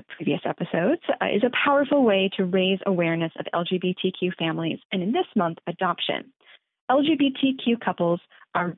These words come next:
more likely than different sex couples to adopt children. Private adoption, public adoption through the foster care system, and kinship adoption are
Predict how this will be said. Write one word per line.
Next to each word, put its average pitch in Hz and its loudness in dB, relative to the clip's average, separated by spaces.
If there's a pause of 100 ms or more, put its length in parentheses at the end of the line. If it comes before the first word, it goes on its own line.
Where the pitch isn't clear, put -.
more 233 6
likely 185 2
than 180 0 (120)
different 226 0
sex 190 -2
couples 165 0 (160)
to 202 4
adopt 175 2
children. - -2 (400)
Private 226 6
adoption, 226 4
public 226 2
adoption 214 2
through 185 2
the 170 0 (140)
foster 254 0
care 220 2
system, 190 0
and 175 -2
kinship 285 4
adoption 185 0
are - -6